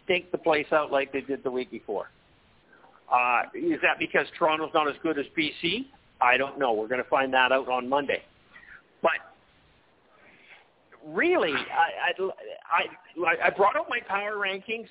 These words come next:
and I didn't put Edmonton at the bottom. I am the only person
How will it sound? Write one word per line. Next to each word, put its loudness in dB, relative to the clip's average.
and -2
I -2
didn't -6
put -2
Edmonton -4
at 0
the 0
bottom. 0
I 4
am -2
the -6
only -2
person 0